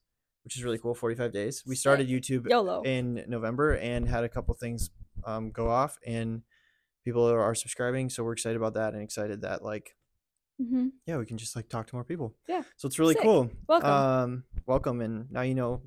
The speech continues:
Speaker 1: I'm Cole. This is Stella.
Speaker 2: Mm-hmm.
Speaker 1: And you won't be so lost when you see the Mini Micers podcast.
Speaker 2: Yeah.
Speaker 1: Um,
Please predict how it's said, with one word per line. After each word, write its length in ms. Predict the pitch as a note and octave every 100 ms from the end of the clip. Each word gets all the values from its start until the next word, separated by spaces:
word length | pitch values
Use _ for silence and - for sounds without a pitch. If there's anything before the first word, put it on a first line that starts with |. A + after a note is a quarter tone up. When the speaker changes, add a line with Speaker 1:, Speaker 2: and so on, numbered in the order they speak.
| -
Speaker 1:
I'm 160 | B2
Cole. 300 | - B2+ C3
This 160 | - A#2+
is 100 | A#2
Stella. 300 | - A#2+ B2+
Speaker 2:
Mm-hmm. 320 | - G#3 A3 C4 -
Speaker 1:
And 100 | A#2
you 80 | A#2
won't 120 | A2+
be 80 | A#2+
so 160 | A2+
lost 340 | A2+ A2+ A2 -
when 80 |
you 60 | G#2+
see 160 | - A2+
the 40 |
Mini 200 | A2 G#2+
Micers 360 | G#2 G#2 - -
podcast. 600 | A2 A2 - - - - _ -
Speaker 2:
Yeah. 260 | B3 G#3+ F#3+ -
Speaker 1:
Um, 840 | D3+ D#3 D3+ C#3+ C#3 C3+ C3+ -